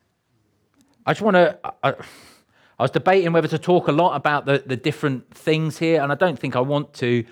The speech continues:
I, I just wanna highlight gentleness particularly.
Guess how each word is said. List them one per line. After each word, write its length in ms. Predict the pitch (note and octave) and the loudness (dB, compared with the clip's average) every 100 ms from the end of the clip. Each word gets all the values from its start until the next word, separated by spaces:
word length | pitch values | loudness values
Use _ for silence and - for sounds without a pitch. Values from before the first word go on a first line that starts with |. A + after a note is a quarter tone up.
| - _ - | -18 _ -6
I, 120 | C3+ - | -4 -2
I 100 | C#3 | -4
just 140 | F3+ | -2
wanna 160 | G#3 E3+ | 0 0
highlight 420 | - F3+ C#3+ A#2+ | 0 0 0 0
gentleness 800 | E3+ F3 - G3+ A3 - - - | 0 0 -2 -6 -6 -8 -16 -18
particularly. 720 | - - G3+ - G3+ A3 | -12 -6 -4 -2 -2 -2